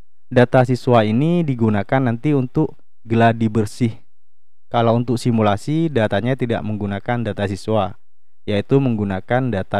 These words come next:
dummy, seperti keterangan yang ada di pemberitahuan di web A N B K ini. Seperti ini.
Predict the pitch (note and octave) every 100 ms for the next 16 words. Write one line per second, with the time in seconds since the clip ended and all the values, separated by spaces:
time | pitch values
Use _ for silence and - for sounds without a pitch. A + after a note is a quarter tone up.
0 | G2+ G2+ G#2 F#2 - G2+ - B2+ - -
1 | G#2+ G2+ A#2 C#3 C3 A2+ A2 G2+ G#2 A#2+
2 | A#2+ A2+ G#2+ G#2+ G#2 G#2+ A2 A#2+ A#2+ G#2+
3 | G#2+ G2+ G#2 G2+ G2 G2+ G2 G2 - -
4 | - - - - - - - - - -
5 | - - - - - - - - - -
6 | A2 - G2 F#2